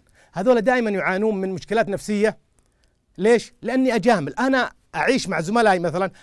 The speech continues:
أو أصدقائي شخصية غير شخصيتي، أمثل، يعني بالأصح تمثيل. فهذول دائما يهتمون في الملبس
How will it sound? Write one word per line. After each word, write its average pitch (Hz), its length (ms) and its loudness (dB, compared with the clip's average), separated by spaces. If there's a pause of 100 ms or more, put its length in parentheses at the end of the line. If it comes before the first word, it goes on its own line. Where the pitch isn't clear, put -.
(120)
أو 185 160 -2
أصدقائي 208 600 2 (400)
شخصية 240 380 -2
غير 233 160 2
شخصيتي، 135 460 -12 (320)
أمثل، 226 480 2 (120)
يعني 196 200 -4
بالأصح 240 400 0
تمثيل. 233 440 0 (840)
فهذول 247 400 4
دائما 277 380 4 (460)
يهتمون 233 420 2
في 160 80 -2
الملبس 247 460 4